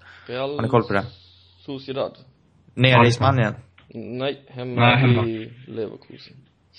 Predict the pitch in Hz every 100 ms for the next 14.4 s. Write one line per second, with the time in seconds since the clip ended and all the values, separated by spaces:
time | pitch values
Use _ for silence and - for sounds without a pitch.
0 | - - - - 135 127 127 131 123 113
1 | 113 113 139 143 120 110 107 110 113 120
2 | 131 131 - - 147 131 - - 110 107
3 | 107 107 104 120 104 - - - - _
4 | _ _ - - _ _ _ _ _ -
5 | 113 127 156 117 113 127 104 - _ _
6 | _ _ - 127 131 131 123 117 110 -
7 | 127 147 143 135 139 139 143 127 139 127
8 | 123 120 131 123 135 135 123 127 - 147
9 | 127 123 117 _ _ 127 127 135 131 117
10 | 110 117 135 123 117 - 113 - - -
11 | - - - - - _ _ - - -
12 | - - - - _ _ _ - 123 120
13 | 117 113 - 123 123 107 147 139 120 -
14 | 120 123 113 95